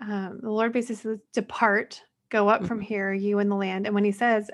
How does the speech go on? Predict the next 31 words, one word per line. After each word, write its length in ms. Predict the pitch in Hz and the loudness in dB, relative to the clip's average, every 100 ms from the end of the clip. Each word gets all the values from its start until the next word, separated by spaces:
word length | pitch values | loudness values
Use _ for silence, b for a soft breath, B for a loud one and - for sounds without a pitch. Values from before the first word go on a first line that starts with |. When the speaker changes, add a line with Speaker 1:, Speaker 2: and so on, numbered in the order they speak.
| - | -8
Speaker 1:
"Go 180 | 226 220 | 0 2
up 180 | 226 233 | 2 -2
to 60 | 240 | -2
the 80 | |
land 220 | 226 220 208 | 0 0 0
flowing 160 | 220 | 0
with 100 | 214 | 0
milk 180 | 208 202 | 0 -2
and 80 | 202 | -2
honey, 180 | 226 214 | -2 -2
but 160 | 208 - | -2 2
I 120 | 233 | 2
will 140 | 247 | 4
not 340 | 220 208 226 - | 4 4 2 2
go 160 | 202 | 2
up 180 | - 196 | 2 2
among 340 | 202 196 190 190 | 0 0 -2 -4
you, 180 | 185 | -6
lest 260 | 185 190 - | -4 -4 -4
I 80 | 196 | -8
consume 580 | - 190 - - 226 220 | -4 -6 -4 0 2 2
you 300 | 180 175 - | 0 -6 -8
on 120 | 180 | -6
the 100 | 185 | -4
way, 260 | 190 190 175 | -2 -4 -6
for 160 | - | -8
you 220 | 185 214 | -8 -6
are 120 | 208 180 | -6 -8
a 80 | |
stiff-necked 600 | 175 - 208 - 202 190 - | -12 -6 -6 -4 -6 -6 -10
people." 440 | 220 214 214 208 | -8 -6 -6 -8